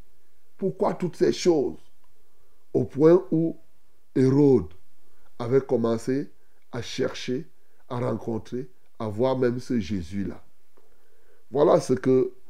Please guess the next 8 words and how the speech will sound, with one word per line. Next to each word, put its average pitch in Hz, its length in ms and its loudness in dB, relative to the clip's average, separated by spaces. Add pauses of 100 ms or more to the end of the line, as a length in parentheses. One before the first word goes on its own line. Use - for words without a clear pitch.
(180)
nous 117 160 4
sommes, 143 400 6 (400)
nous 123 380 4 (120)
avons 123 320 4
comme 120 280 2
parole 113 400 2
ce - 140 -2
matin. 98 400 -6